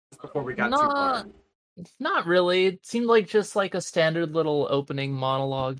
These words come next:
Speaker 2: thing for, like, Arthurian tales. The, the part that was, really struck me as weird was, like,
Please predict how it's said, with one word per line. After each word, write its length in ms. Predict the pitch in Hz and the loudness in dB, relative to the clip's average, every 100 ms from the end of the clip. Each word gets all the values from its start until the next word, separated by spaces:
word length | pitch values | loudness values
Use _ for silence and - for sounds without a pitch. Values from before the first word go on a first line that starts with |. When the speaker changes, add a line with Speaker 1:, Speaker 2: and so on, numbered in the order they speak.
| - | -6
Speaker 2:
thing 280 | 143 135 135 | -4 -2 -4
for, 180 | 135 | -4
like, 260 | 127 131 131 | -2 -2 -2
Arthurian 560 | 131 139 135 131 131 127 | -4 -2 -2 -2 -4 -4
tales. 600 | 135 131 135 139 - _ _ _ _ - | -2 0 -2 -6 -12 _ _ _ _ 0
The, 160 | 202 - - | 0 0 0
the 80 | 214 | 0
part 320 | 233 277 311 | 6 6 6
that 160 | 311 214 | 2 2
was, 320 | 185 - - | -2 -6 -8
really 220 | 160 202 | 0 0
struck 320 | 190 - 196 - | 0 0 -2 0
me 240 | 147 156 | -6 -4
as 240 | 185 - | -6 -6
weird 420 | 208 214 240 226 196 | -4 0 0 -2 -2
was, 320 | 180 151 - | -2 -2 0
like, 460 | 156 139 - - | 2 2 -4 -12